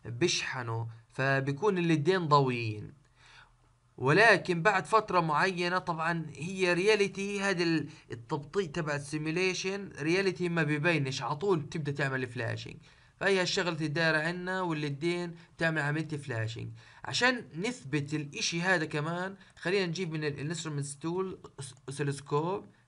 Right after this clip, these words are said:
دشبك تشانل هان والتشانل الثانية، نسحب نقطة هيك على النقطة تبعتنا الثانية اللي هان،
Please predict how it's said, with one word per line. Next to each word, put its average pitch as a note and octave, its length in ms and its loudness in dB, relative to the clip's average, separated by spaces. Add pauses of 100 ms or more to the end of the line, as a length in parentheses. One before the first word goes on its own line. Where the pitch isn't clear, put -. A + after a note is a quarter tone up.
دشبك C#3 580 -4 (100)
تشانل A2+ 520 -4 (380)
هان E3 500 -2 (280)
والتشانل C#3 560 -2
الثانية، E3+ 760 -4 (2250)
نسحب C#3 380 -8
نقطة C#3+ 420 -6
هيك D#3+ 500 -6
على C3 180 -6
النقطة C#3+ 360 -8
تبعتنا C3 400 -8
الثانية B2 320 -8
اللي A2 140 -6
هان، A2+ 180 -12